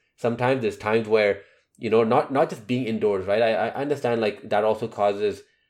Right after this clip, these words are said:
uh, causes issues and stuff, right? Psychologically. But, you know, there's this idea, just everything that's happening,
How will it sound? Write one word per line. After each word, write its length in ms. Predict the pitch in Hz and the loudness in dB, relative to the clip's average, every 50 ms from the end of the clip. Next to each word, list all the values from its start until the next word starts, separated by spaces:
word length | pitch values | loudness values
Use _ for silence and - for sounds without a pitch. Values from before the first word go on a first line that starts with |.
| _ _ | _ _
uh, 140 | - 107 104 | -4 -4 -4
causes 400 | 104 - 110 107 107 95 110 101 | 0 2 4 4 4 2 -2 -8
issues 320 | 107 101 95 - 113 101 107 | -8 -8 -8 -6 -6 -4 -4
and 140 | 104 98 | -4 -4
stuff, 260 | - - 98 90 - 95 | -2 -2 -2 -2 -2 -4
right? 180 | 95 101 101 | -4 -4 -4
Psychologically. 800 | - 98 - 101 98 95 98 98 101 - 123 120 127 131 127 - - _ - - _ _ - | -4 -6 -4 -2 -2 -2 -2 -2 -4 -4 -2 -2 -2 -2 -4 -8 -16 _ -20 -20 _ _ -4
But, 240 | 110 104 113 - | -4 -4 -4 -4
you 100 | 113 113 | -2 0
know, 80 | 135 147 | 2 2
there's 160 | 139 127 - | 2 0 -2
this 140 | - 131 - | -4 -6 -6
idea, 440 | - 117 110 107 107 117 117 117 110 | -2 0 0 0 0 2 2 2 2
just 180 | 104 101 - - 110 | 0 -4 -10 -8 -8
everything 260 | 104 113 110 123 120 | -6 -6 -6 -4 -4
that's 160 | 120 113 - | -4 -4 -4
happening, 520 | 104 101 104 104 110 110 107 104 104 98 | -4 -4 -4 -4 -4 -4 -4 -4 -6 -8